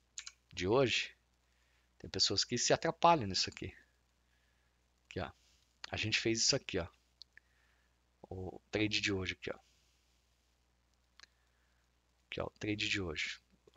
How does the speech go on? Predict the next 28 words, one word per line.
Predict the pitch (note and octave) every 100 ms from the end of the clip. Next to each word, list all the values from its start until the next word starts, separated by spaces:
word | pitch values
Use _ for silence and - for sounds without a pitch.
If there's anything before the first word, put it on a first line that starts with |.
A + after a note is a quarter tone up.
| -
Então, | A#2+ A2 F2
você | -
tá | B2+
vendo? | C3+ D3+ E2+ -
A |
gente | A2 -
joga | D#3 D#3
pertinho | - F#3+ E3+ - - D#3 G#2+
o |
gráfico. | F#2+ F2 E2 - - - _ _ _ _ - _ _
A |
gente | - A2+
joga | B2+ C3
o |
gráfico | B2+ C3+ C3 C3+
pertinho, | - F3 G3+ F#3+ - D3+ E3 C3+
entende | B2 - D3+ C#3+
que | -
tá | A2
consolidado, | A#2 A2 - A#2 C#3 C#3+ E3+ F#3+ - - _ _ _ _ -
entende, | G#2 - D3 E3 A#2
né? | A2+
A |
gente | G#2+ A2 -
entende | A2+ A#2 A2+
que | A2
tem | - G#2+
um, | G2+ F#2+